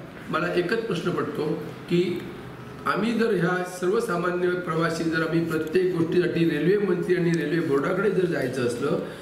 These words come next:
तर ह्या एमडी किंवा आरएमची गरज काय? ह्यांनी आमच्या, जर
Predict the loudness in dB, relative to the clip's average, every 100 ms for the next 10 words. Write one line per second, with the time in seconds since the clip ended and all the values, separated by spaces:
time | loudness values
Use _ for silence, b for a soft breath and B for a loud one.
0 | B -4 -2 -2 0 2 2 2 2 0
1 | 0 0 2 2 2 0 0 0 0 -4
2 | -8 -10 -12 -16 -16 -16 -16 -18 -18 -18
3 | -18 -18 -18 -6 -2 0 0 0 0 -2
4 | 0 -2 -2 -4 -4